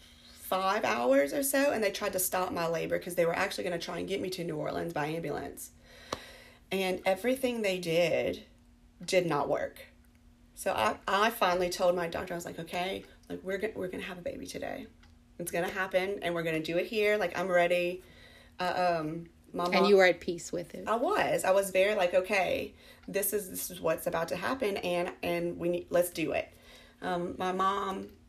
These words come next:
Speaker 1: drove in from Mississippi. My sister drove in. My husband was there. Um, his brother was there. One of my cousins came, and, um,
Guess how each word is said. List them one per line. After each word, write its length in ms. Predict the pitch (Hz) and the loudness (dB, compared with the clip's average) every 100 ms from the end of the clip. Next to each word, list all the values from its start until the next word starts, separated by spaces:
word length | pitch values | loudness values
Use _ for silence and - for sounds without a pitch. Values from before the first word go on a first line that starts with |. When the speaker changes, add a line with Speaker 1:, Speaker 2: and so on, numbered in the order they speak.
| - | 2
Speaker 1:
drove 220 | 185 180 | 8 8
in 100 | 185 | 6
from 160 | 190 196 | 0 -2
Mississippi. 480 | 196 - 185 185 185 | -4 -4 -4 -2 -2
My 100 | 170 | -2
sister 300 | 170 - 175 | -6 -6 2
drove 240 | 175 175 | 4 4
in. 360 | 170 165 165 170 | 2 0 0 -2
My 80 | |
husband 380 | 170 175 170 180 | -2 -4 -4 -4
was 160 | 175 170 | -4 -2
there. 480 | 165 165 165 180 - - - - - | -2 -2 -4 -6 -8 -20 -20 -18 -6
Um, 380 | 170 165 170 - - - _ - - - - - - - - | -4 -2 -6 -10 -20 -20 _ -20 -20 -20 -20 -20 -20 -20 -6
his 200 | 208 202 | -4 2
brother 280 | 185 175 180 | 4 6 4
was 180 | 175 175 | 2 2
there. 580 | 165 165 165 165 185 - - - - | 2 2 0 -2 -6 -12 -20 -20 -6
One 160 | 175 | -2
of 80 | 175 | -2
my 120 | 196 | -2
cousins 420 | 202 180 170 170 - | -2 -2 -2 -2 -4
came, 480 | 175 165 165 170 - | -4 -4 -2 -6 -4
and, 360 | 175 165 165 165 | -4 -2 -4 -4
um, 500 | 170 165 160 165 | -4 -4 -6 -8